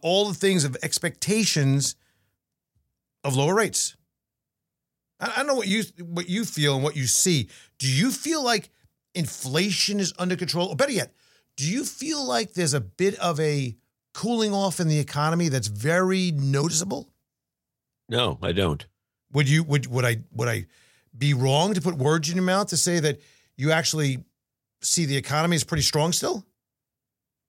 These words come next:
Speaker 2: Uh, around here?
Speaker 1: Yeah. You see what's going on in Miami?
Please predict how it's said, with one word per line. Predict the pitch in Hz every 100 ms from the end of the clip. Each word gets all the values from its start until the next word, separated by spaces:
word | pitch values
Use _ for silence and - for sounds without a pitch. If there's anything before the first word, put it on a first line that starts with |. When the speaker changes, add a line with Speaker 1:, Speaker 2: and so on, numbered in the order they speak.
| _ -
Speaker 2:
Uh, | 107 110 107
around | 113 117
here? | 120 151 170 175 _ -
Speaker 1:
Yeah. | - 294 95 _ _ _ _ _ _ _ _ _ _ _ _ _ _ _
You | 180
see | 226
what's | 185
going | 147 196
on | 196
in | 202
Miami? | 202 247 277 139